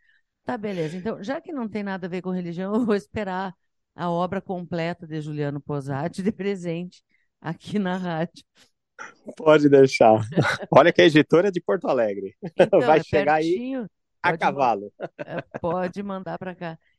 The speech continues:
Speaker 1: É, pra quem não tem religião, tá bastante espiritualizado. É, o, o nome dos, dos livros, mas tá legal. É, eu sou fã de Chico Xavier, então me chamou mais atenção ainda isso, porque quando eu fui abrir o release, eu digo,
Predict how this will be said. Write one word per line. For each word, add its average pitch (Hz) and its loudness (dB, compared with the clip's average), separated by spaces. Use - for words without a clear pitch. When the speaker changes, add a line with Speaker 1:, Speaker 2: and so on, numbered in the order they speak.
Speaker 1:
É, - -20
pra 202 -8
quem 233 -8
não 262 -6
tem 247 -6
religião, 208 -6
tá 214 -10
bastante 202 -10
espiritualizado. 190 -8
É, 151 -6
o, 147 -10
o 165 -6
nome 160 -4
dos, 147 -8
dos 165 -10
livros, 110 -10
mas 117 -12
tá 147 -12
legal. 131 -10
É, 180 -8
eu 220 -4
sou 233 -10
fã 196 -8
de 175 -18
Chico - -16
Xavier, 151 -8
então 151 -8
me 160 -8
chamou 160 -12
mais 165 -8
atenção 156 -12
ainda 156 -8
isso, 135 -10
porque 160 -12
quando 220 -6
eu 247 -4
fui 220 -6
abrir 170 -4
o 160 -2
release, 165 -6
eu 143 -8
digo, 170 -16